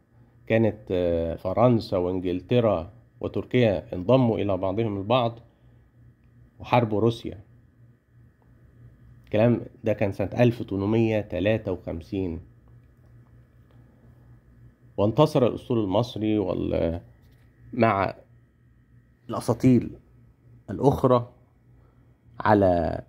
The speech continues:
روسيا. وبعد الانتصار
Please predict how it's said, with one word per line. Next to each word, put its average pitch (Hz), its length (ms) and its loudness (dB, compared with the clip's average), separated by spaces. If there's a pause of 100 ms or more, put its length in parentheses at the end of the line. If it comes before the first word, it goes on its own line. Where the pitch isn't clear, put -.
(100)
روسيا. 123 460 4 (2000)
وبعد 139 320 4
الانتصار 113 760 0